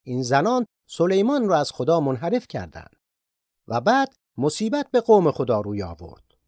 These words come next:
به خاطر سلطنت سلیمان پادشاهی تجزیه شد. ده طایفه در شمال اسرائیل بودند که خودشون رو اسرائیل نامیدند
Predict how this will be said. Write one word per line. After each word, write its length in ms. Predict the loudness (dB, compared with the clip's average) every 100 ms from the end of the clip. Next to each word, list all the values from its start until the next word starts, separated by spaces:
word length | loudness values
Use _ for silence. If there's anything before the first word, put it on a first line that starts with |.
| _ _ _ _ _ _ -6
به 80 | -2
خاطر 380 | 2 2 2
سلطنت 540 | 0 0 2 0 -2 -4
سلیمان 580 | -2 -2 0 2 0 -2 _ _ 0
پادشاهی 680 | 0 0 2 2 2 -4 -6
تجزیه 520 | -4 -4 -6 -4 -4
شد. 300 | -4 -10 -12 _ _ _ _ _ 0
ده 180 | 2 2
طایفه 440 | 0 2 4 2
در 160 | 2 0
شمال 400 | 0 -4 0 0
اسرائیل 480 | -2 -2 -2 -2 -2
بودند 380 | 0 0 0
که 260 | 0 -2 -2 _ _ _
خودشون 460 | -2 0 0 0
رو 60 | 2
اسرائیل 680 | 2 0 0 0 2 0 2
نامیدند 580 | 2 2 2 2 0